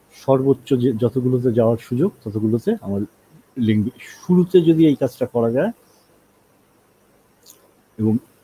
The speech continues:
এই ফাঁকফোকর খুঁজে যদি keyword বের করা যায়, আপনাকে আমি নিশ্চিত করে বলতে পারি যে ওই indexing এর সমস্যা, keyword ধরার সমস্যা,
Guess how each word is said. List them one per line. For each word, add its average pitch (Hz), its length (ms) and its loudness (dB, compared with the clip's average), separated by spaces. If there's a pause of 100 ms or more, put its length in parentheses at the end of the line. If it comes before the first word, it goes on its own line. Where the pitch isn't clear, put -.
(160)
এই 110 100 -2 (280)
ফাঁকফোকর 156 460 0
খুঁজে 143 300 0
যদি 131 220 0
keyword 123 400 0
বের 107 140 -2
করা 110 220 -2
যায়, 170 220 -2 (1040)
আপনাকে 127 360 -4 (140)
আমি 123 200 0
নিশ্চিত 143 420 -2
করে 175 140 -2
বলতে 165 260 -2
পারি 202 240 -2
যে 139 180 -4
ওই 123 140 2 (120)
indexing 180 460 0
এর 170 160 -4
সমস্যা, 165 360 -6 (1000)
keyword 180 360 4
ধরার 165 300 0
সমস্যা, 165 340 -10